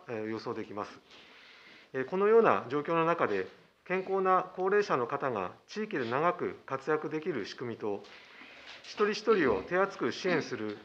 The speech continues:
子育て政策の両方が必要であると考えております。また、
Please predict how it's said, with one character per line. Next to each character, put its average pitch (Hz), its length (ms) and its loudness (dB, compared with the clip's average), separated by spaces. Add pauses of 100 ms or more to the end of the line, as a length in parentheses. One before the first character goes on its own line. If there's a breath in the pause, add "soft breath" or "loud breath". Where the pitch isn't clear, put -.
子 - 120 -20
育 185 260 2
て 185 260 0 (440 loud breath)
政 190 200 -2
策 123 240 0
の 95 220 -6
両 180 180 2
方 196 180 0
が 202 280 4
必 - 240 -14
要 156 100 0
で 160 120 0
あ 135 80 6
る 139 80 -6
と 170 140 -2
考 127 120 -6 (140)
え 113 60 -2
て 170 100 -4
お 123 80 0
り 101 100 -4
ま 92 120 -6
す。 - 140 -18 (1400 loud breath)
ま 135 120 0
た、 139 180 6